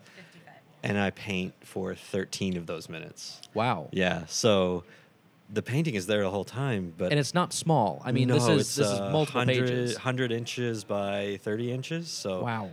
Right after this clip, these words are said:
Speaker 2: it's pretty long.
Speaker 3: That's,
Speaker 2: Um,
Speaker 3: that's crazy.
Speaker 2: and sometimes it, when we were practicing, if we accidentally made it too long, I would not be able to finish the painting. <laughs> It would just be
Speaker 3: Oh.
Speaker 2: half done 'cause just another foot, and I don't have enough time to,
Speaker 3: Yeah.
Speaker 2: to get it all in. So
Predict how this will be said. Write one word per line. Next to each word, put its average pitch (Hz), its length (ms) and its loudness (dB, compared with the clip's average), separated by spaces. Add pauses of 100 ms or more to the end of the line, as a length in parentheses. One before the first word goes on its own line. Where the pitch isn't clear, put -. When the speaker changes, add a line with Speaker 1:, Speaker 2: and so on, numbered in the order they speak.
Speaker 2:
it's - 180 -6
pretty 135 260 0
long. 98 400 0 (180)
Speaker 3:
That's, 95 320 -2
Speaker 2:
Um, 90 120 -6
Speaker 3:
that's - 140 -10
crazy. - 380 -12 (160)
Speaker 2:
and 117 100 -2
sometimes 127 380 2
it, 95 200 -6
when 101 220 0
we 107 60 2
were 95 80 2
practicing, 90 800 -2
if 104 180 -4
we 98 200 4
accidentally 92 360 0
made 90 160 -6
it 82 120 -12
too 110 180 -8
long, 131 400 -6 (580)
I 101 120 -2
would 92 240 -6 (160)
not 92 320 -6
be 90 80 -2
able 87 120 -6
to 85 60 -14
finish 87 300 -12
the - 80 -18
painting. 90 460 -12
<laughs> 82 80 -16
It - 200 -4
would 170 280 10
just 135 220 6
be 131 160 8
Speaker 3:
Oh. 131 40 8
Speaker 2:
half 113 220 8
done 139 320 4
'cause 104 200 -6 (300)
just - 180 -4
another 104 300 0
foot, 107 440 0
and 90 160 -8
I 90 60 -4
don't 95 160 0
have 90 120 -4
enough 92 240 -6
time 87 460 0
to, - 120 -4
Speaker 3:
Yeah. 110 160 0
Speaker 2:
to 98 60 -6
get 95 140 -2
it 95 80 0
all 90 220 0
in. 92 200 -2
So 90 200 -6